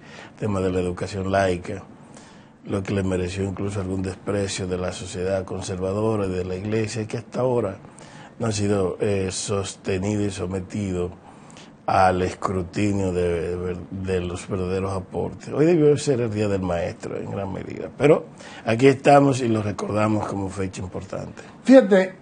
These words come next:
Speaker 2: el P R M, P R D, ahora P R M, tiene la característica de que le gusta emitir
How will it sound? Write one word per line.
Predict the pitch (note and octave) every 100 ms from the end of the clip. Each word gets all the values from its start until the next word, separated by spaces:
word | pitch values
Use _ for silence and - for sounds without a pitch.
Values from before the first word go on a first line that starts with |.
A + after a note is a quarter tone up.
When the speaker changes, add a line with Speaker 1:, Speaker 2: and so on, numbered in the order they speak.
| -
Speaker 2:
el | G3 F#3+
P | E3+ - B3+ C#4+
R | A#3 F3+ D#3+ B2+
M, | A2 G2+ G2+ - - - - - -
P | - G#3
R | G3
D, | F#3+
ahora | F3+ F3+ E3+
P | E3
R | D3 C3
M, | A#2 A#2
tiene | A#2 D3 F3+ F#3+ F#3 - -
la | C#3+ C#3 D3 D3
característica | - C3 C3+ C3 A#2+ G#2+ - - - - - - - - - - _ -
de | A2 B2
que | C3+
le | B2 B2
gusta | D#3 C#3+ D3 - - - - - - - - - _ _ _ _ _ _ _ _ _ _ _ -
emitir | C3+ B2+ A2+ - C#3 C#3 C#3